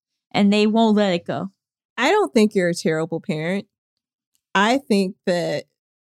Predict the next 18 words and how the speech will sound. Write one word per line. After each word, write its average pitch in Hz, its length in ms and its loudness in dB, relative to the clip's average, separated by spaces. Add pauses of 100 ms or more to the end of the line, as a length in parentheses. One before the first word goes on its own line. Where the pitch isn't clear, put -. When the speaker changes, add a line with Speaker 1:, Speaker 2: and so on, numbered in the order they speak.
(540)
Speaker 2:
you 202 160 0
know, 196 160 0
we 220 160 2
all 247 200 2
live 240 200 0
in 220 100 4
our 202 180 4
own 190 220 4
realities. 170 640 0
And 175 140 0
if 185 100 -4
this 247 160 2
is 277 140 -6
the 208 120 -2
reality 190 600 2
that 175 220 -2
they 170 200 2
want 170 540 0